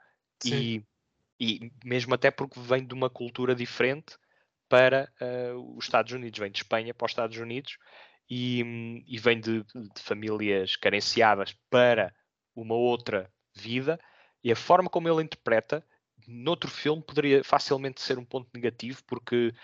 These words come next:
Speaker 2: não se nota ali grandes acting skills, grandes habilidades de
Speaker 1: Mas
Speaker 2: de
Speaker 1: aqui era o que se podia, basicamente.
Speaker 2: Aqui era exatamente o que se pedia, eu acho que ele cumpre em pleno o papel,
Speaker 1: Concordo.
Speaker 2: eh,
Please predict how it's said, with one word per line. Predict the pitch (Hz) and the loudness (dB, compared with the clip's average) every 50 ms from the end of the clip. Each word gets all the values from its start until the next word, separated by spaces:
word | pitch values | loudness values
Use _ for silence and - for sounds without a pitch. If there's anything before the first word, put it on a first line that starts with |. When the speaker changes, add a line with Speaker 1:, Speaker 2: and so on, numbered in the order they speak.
| - - - _ | -20 -20 -20 _
Speaker 2:
não | - 98 95 95 95 | -14 -10 -8 -8 -6
se | 92 - - - 101 | -6 -6 -8 -10 -2
nota | 95 95 98 - 95 95 | 2 2 2 6 6 6
ali | 95 98 107 104 104 | 6 6 2 0 -2
grandes | 101 110 107 104 107 107 107 107 107 104 104 - - | 2 2 2 2 0 -4 -10 -8 -8 -8 -8 -6 -2
acting | - 110 - - - - 113 | -4 -4 -4 -4 -10 -10 -6
skills, | 107 - - - - 139 131 117 101 90 90 | -4 -4 -4 -4 0 2 2 2 2 0 -2
grandes | 90 92 90 90 90 98 | -4 -4 -4 -2 -2 -2
habilidades | 92 90 98 95 92 87 95 92 90 92 - - 92 | -2 0 -2 -4 2 2 2 2 2 -4 -8 -12 -8
de | 98 98 95 92 92 101 - _ _ _ - | -8 -6 -6 -6 -8 -10 -14 _ _ _ -6
Speaker 1:
Mas | 135 139 139 | -4 -2 2
Speaker 2:
de | 147 | 2
Speaker 1:
aqui | 151 139 - - 156 156 160 170 180 - - | 0 0 0 0 2 2 2 2 0 -2 0
era | 170 165 165 170 | 0 4 4 4
o | 165 | 4
que | 165 - | 2 -2
se | - - | -8 -8
podia, | - 147 170 160 135 123 | -4 0 2 2 2 2
basicamente. | 120 123 127 127 - - 135 131 127 123 - | 2 2 0 2 0 -4 -4 -4 -4 2 4
Speaker 2:
Aqui | 135 135 - - 165 165 170 | 4 4 4 4 4 8 10
era | 165 165 156 | 10 10 10
exatamente | 156 147 139 165 156 - 160 151 151 151 - 143 | 8 6 6 4 4 4 2 -2 -2 -4 -4 -8
o | 123 | -8
que | - | -8
se | - - | -10 -10
pedia, | - - 123 147 147 147 | -10 -10 -8 -6 -4 0
eu | 143 143 | 0 0
acho | 139 - | 0 2
que | - 127 | -2 -4
ele | 127 - | -4 -4
cumpre | - 143 143 131 - 135 | -8 -8 -8 -4 -6 -6
em | 131 | -6
pleno | - - 131 127 123 120 123 | -4 0 0 0 0 0 -4
o | 120 | -2
papel, | - 117 110 _ - 113 113 123 131 147 151 160 | -2 -2 -2 _ 4 4 6 6 6 4 2 -2
Speaker 1:
Concordo. | 165 120 120 123 127 120 123 131 | -2 -6 0 2 2 4 4 2
Speaker 2:
eh, | 135 143 139 131 | 2 2 0 -2